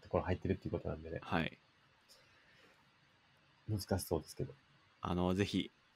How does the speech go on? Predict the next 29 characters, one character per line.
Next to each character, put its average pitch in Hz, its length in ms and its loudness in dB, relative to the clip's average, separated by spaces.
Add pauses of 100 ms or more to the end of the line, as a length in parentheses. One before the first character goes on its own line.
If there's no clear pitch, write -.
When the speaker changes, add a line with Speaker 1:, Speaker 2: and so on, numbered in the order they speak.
(160)
Speaker 2:
百 - 220 0
分 120 100 4
で 117 80 6
名 120 80 8
著 123 160 6
は 110 60 12
わ 113 60 6
か 127 60 8
り 113 60 10
や 113 60 8
す - 100 4
い 127 40 6
ん 123 60 4
で、 123 260 6 (680)
ぜ - 120 -4
ひ 87 260 -2
お 101 60 -4
読 92 140 4
み 85 100 2
く - 100 -6
だ 87 80 0
さ - 120 -2
い - 80 -2
と - 100 -14
い - 20 -10
う - 20 -10
こ - 100 -10
と - 100 -16
で。 - 80 -20